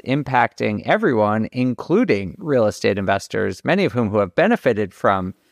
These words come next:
the increase in rents. But they also provide some really interesting perspectives about why fixing these unaffordability problems is really in everyone's best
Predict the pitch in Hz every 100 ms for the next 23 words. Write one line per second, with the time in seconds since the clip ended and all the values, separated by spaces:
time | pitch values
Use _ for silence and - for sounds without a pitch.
0 | _ - 113 120 104 110 - 107 101 104
1 | - - 110 - 120 - 147 - 185 165
2 | 143 117 135 131 170 165 - 139 139 -
3 | 131 - 117 - 113 - - 170 - 101
4 | 98 - 104 104 101 - 113 143 175 104
5 | 104 110 - _ _ _ _ - - -
6 | 190 147 123 110 123 117 131 120 101 107
7 | 104 104 107 107 98 101 92 117 101 123
8 | 147 123 113 - 107 104 110 107 98 98
9 | 95 - 90 -